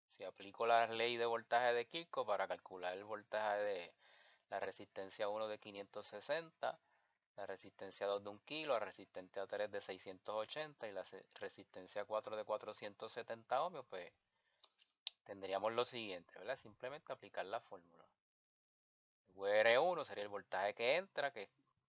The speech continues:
la batería, quince voltios, por la resistencia que me interesa, quinientos sesenta, entre la suma total de las cuatro resistencias que están en serie. Así que eso me daría ocho punto cuatro voltios por kilo ohmio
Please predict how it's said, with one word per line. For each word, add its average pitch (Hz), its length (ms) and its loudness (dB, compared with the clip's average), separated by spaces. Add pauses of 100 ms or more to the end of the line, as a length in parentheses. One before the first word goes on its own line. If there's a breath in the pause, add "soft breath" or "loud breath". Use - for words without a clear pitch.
la 95 160 -2
batería, 139 480 0
quince 117 320 -6
voltios, 160 480 -2
por 113 120 -8
la 104 100 -2
resistencia 98 580 -8
que 107 140 -4
me 110 40 -10
interesa, 113 440 -6
quinientos 110 460 -10
sesenta, 85 480 -8
entre 104 220 -6
la 95 120 0
suma 101 400 -8
total 120 360 -4
de 127 60 -8
las 104 220 -2
cuatro 98 280 -2
resistencias 107 640 -8
que - 60 -10
están 104 260 -8
en 113 100 -8
serie. 147 500 -4 (800 soft breath)
Así - 140 -20
que 104 80 -6
eso 101 180 -8
me 104 80 0
daría 107 460 4
ocho - 260 -10
punto 113 580 -8 (160)
cuatro 107 420 2
voltios 110 420 -2
por 120 180 -6
kilo 120 320 0
ohmio 151 420 0